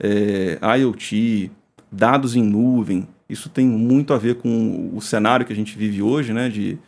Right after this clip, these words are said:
essas informações estarem fora do, do nosso alcance, né, elas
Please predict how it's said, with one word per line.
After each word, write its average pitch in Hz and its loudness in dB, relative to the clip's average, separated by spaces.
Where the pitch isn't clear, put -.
essas 98 -8
informações 104 -4
estarem 101 -2
fora 123 2
do, 107 -2
do 110 -6
nosso 107 -2
alcance, 123 -2
né, 113 -4
elas 117 -6